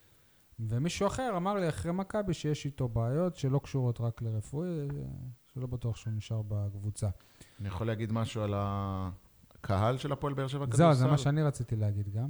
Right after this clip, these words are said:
Speaker 1: אבל משהו אחר כנראה.
Speaker 2: אז דבר קודם אתה.
Speaker 1: אה, נגד מכבי תל אביב באופן טבעי הקונכייה הייתה כמעט, הייתה אלפיים וחמש מאות איש, הייתה אווירה טובה, וגם ביציע של האולטרס היו הרבה אנשים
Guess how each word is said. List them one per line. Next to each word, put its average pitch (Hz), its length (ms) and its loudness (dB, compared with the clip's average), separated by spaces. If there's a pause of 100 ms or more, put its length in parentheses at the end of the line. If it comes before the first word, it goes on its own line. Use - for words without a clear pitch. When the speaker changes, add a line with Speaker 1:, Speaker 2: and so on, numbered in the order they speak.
(140)
Speaker 1:
אבל 113 180 -2
משהו 117 260 0
אחר 107 220 -2
כנראה. 104 440 -4
Speaker 2:
אז 85 160 -10
דבר 101 320 -2
קודם 90 400 -6
אתה. 82 320 -6 (680)
Speaker 1:
אה, 127 40 -4 (480)
נגד 170 260 -2
מכבי 156 320 0
תל 156 80 4
אביב 156 140 2
באופן 147 260 2
טבעי 127 300 0
הקונכייה 123 640 0
הייתה 135 300 0
כמעט, 123 300 -6 (120)
הייתה 120 720 0 (100)
אלפיים 135 200 2
וחמש 131 340 2
מאות 117 160 2
איש, 165 160 2
הייתה 120 180 -2
אווירה 113 280 0
טובה, 113 380 0 (920)
וגם 123 540 2
ביציע 170 680 4
של 147 200 4
האולטרס 156 460 6
היו 139 160 6
הרבה 127 260 6
אנשים 123 420 2